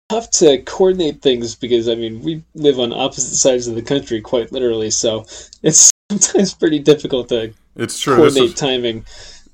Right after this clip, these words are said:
Speaker 2: this is one of those weekends where I know we were not watching anything at the same time, so I felt like I wasn't even talking to you about it as it was happening. You know, like, I knew
Speaker 1: Yeah.
Speaker 2: you watched the hours before I even tuned in, and,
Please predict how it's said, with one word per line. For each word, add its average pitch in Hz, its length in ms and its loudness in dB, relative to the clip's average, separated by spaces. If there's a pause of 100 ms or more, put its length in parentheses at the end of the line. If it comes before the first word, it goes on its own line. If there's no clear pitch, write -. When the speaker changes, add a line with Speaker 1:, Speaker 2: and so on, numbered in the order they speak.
(120)
Speaker 2:
this 127 240 -6
is 127 120 -2
one 123 140 -2
of 113 60 -2
those 107 280 0
weekends 107 440 -4
where 92 500 0
I 101 100 2
know 104 240 0
we 104 140 0
were 98 160 0
not 95 180 -2
watching 95 320 -2
anything 95 300 -6
at 90 80 -6
the 95 80 -6
same 92 300 -6
time, 95 320 -2
so 87 120 -4
I 82 60 -2
felt 87 240 -4
like 87 160 -2
I 92 80 -2
wasn't 92 240 -6
even 85 240 -8
talking 101 440 -4
to 110 120 -10
you 101 60 -2
about 92 260 0
it 85 140 -2
as 90 180 -6
it 90 60 -6
was 80 140 -12
happening. 110 520 -8 (480)
You 113 120 -4
know, 104 180 0
like, 98 160 -2
I 101 60 2
knew 123 120 4
Speaker 1:
Yeah. 123 140 6
Speaker 2:
you 110 100 -4
watched 98 300 2
the 87 100 0
hours 92 380 0
before 90 400 -2
I 87 140 2
even 85 520 -10
tuned 87 300 -4
in, 92 320 -2
and, 78 320 -8